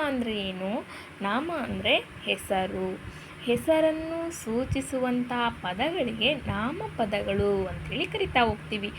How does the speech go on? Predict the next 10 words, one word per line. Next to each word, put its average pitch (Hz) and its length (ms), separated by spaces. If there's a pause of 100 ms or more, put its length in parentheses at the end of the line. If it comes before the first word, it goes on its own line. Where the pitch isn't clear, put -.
(360)
ಉದಾಹರಣೆಗೆ 269 800
ನಮ್ಮ 214 340
ಹೆಸರಾಗಿರ್ಬೋದು 196 800
ಅಲ್ವಾ? 196 280 (560)
ಆ, 208 380 (280)
ಲಕ್ಷ್ಮಿ, 208 680 (840)
ಚಳ್ಳಕೆರೆ, 208 540
ಚಿತ್ರದುರ್ಗ, 208 680 (640)
ಧಾರವಾಡ, 202 680 (120)
ಹುಬ್ಬಳ್ಳಿ, 202 640